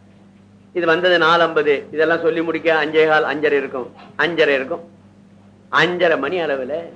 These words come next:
புறப்படலது. அங்கிருந்தபடியே, அங்கிருந்தபடியே, எங்க அந்த பாப்பா அம்மா கேட்ட அந்த இடத்துல இருந்தபடியே,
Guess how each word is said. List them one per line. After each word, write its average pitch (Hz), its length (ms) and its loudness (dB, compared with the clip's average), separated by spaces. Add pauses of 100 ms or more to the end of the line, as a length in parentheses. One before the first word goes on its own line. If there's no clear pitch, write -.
(1080)
புறப்படலது. 139 840 -2 (140)
அங்கிருந்தபடியே, 123 920 -6 (1500)
அங்கிருந்தபடியே, 151 760 -2
எங்க 135 260 0
அந்த 120 140 0
பாப்பா 127 280 0
அம்மா 139 480 0
கேட்ட 135 340 0
அந்த 120 120 -2
இடத்துல 113 40 -4
இருந்தபடியே, 117 520 -8